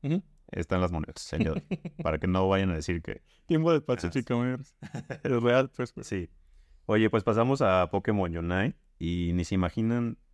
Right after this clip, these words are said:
Speaker 2: o bueno, si ya lo vieron, pues sí se lo imaginan, ¿no?
Speaker 1: <laughs>
Speaker 2: Pero ni se imaginan qué Poké va a llegar, que según yo es el primer Poké de Paldea.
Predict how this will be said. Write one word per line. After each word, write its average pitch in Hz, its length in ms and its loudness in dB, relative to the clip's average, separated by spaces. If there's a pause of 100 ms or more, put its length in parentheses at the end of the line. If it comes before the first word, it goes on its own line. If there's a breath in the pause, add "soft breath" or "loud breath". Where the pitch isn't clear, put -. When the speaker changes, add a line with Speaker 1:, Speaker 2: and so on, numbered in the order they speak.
(140)
Speaker 2:
o 104 100 -10
bueno, 131 160 -4
si 95 100 -2
ya 98 80 4
lo 101 80 2
vieron, 101 160 0
pues - 140 -6
sí 80 80 -6
se 85 80 -2
lo 85 80 -2
imaginan, 90 400 -2
¿no? 143 60 -2
Speaker 1:
<laughs> - 640 -4
Speaker 2:
Pero 101 140 0
ni 95 100 2
se 98 60 -2
imaginan 110 360 0
qué 113 120 0
Poké 113 360 0
va 104 100 4
a - 20 2
llegar, 98 380 0
que - 100 -8
según 98 240 0
yo 104 120 2
es 104 40 -2
el 117 120 -2
primer 92 240 -2
Poké 98 220 -2
de 98 120 0
Paldea. 85 580 -4